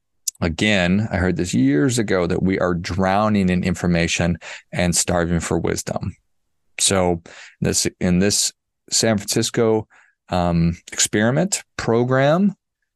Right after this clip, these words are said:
sounds like it was just not quite enough awareness, but still, on average, that fifty bucks grew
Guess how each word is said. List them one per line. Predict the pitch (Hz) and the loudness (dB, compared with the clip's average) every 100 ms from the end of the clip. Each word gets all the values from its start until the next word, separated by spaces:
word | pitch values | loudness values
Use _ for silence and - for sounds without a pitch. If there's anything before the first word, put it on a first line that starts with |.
| _ | _
sounds | - - 98 95 95 92 | -6 -2 0 0 0 0
like | 90 87 85 | 2 0 -2
it | - - - - | -12 -18 -16 -12
was | - | -4
just | - 95 - | -4 -4 -2
not | 92 92 95 - | 0 2 0 -4
quite | 101 95 | -2 0
enough | 95 95 - | 0 -2 -2
awareness, | 95 104 107 110 110 | -2 0 2 0 -2
but | - 87 | -6 -4
still, | - - 117 85 - | -2 0 0 0 -6
on | - 92 | -4 0
average, | 95 95 101 98 - | 2 2 0 -2 -4
that | 85 | -4
fifty | - 95 95 | -4 -4 -2
bucks | 98 92 - | -2 -2 -8
grew | - 117 123 127 | -2 0 2 0